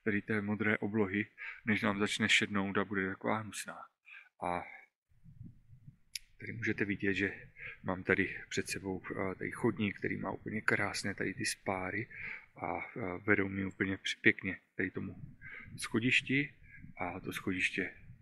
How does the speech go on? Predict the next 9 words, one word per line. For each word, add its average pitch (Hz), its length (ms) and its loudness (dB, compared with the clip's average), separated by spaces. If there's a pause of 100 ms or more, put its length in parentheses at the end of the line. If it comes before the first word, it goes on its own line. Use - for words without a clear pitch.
(360)
nám 95 220 0
vede 95 200 2
přímo, 101 520 -4 (220)
přímo 104 600 2
k - 100 -18
tomu, 92 260 -8 (600)
k - 20 -20
tomu 95 180 -6
kostelu. - 480 -6